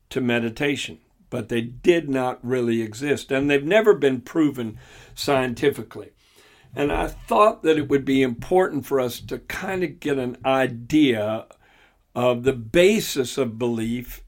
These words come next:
in the third eye being chakras, and, and to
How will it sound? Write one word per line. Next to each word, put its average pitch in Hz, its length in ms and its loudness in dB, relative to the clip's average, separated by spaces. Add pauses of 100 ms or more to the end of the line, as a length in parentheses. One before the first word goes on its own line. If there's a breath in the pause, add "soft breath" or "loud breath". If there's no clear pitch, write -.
in 127 320 -2
the 117 100 -6
third 123 340 0
eye 110 420 -4 (840 soft breath)
being 135 280 2
chakras, - 840 0
and, 117 460 -4
and 120 320 -6
to 117 480 -2